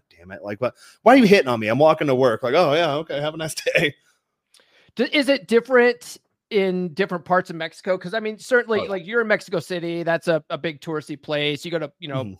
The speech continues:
Speaker 2: Cabo or Puerto Vallarta, or, you know, all those places are touristy locations.
Speaker 1: Those are all
Speaker 2: What
Speaker 1: party
Speaker 2: about
Speaker 1: cities, yeah.
Speaker 2: Yeah, what, like, what if you go to a,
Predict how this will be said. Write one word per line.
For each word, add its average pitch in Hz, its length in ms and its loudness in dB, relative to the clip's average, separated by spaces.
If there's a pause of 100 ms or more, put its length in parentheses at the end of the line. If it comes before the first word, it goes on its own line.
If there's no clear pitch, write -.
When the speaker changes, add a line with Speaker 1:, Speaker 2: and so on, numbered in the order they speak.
(180)
Speaker 2:
Cabo 156 460 2
or 147 160 -4
Puerto 170 320 -6
Vallarta, 147 640 -4
or, 139 60 -20
you 175 100 -12
know, 175 60 -12
all 214 120 -4
those 202 200 -6
places 160 360 -8
are 147 120 -12
touristy 156 440 -12
locations. 170 460 -10 (120)
Speaker 1:
Those 180 140 4
are 180 40 8
all 139 60 6
Speaker 2:
What 220 100 2
Speaker 1:
party 269 140 2
Speaker 2:
about - 100 -2
Speaker 1:
cities, 117 360 -6
yeah. 107 240 -8 (300)
Speaker 2:
Yeah, 233 160 -2
what, 247 340 -8
like, 220 140 -2
what 247 160 0
if 240 180 -4
you 254 100 -10
go 220 600 -2 (300)
to 214 180 -6
a, 180 200 -4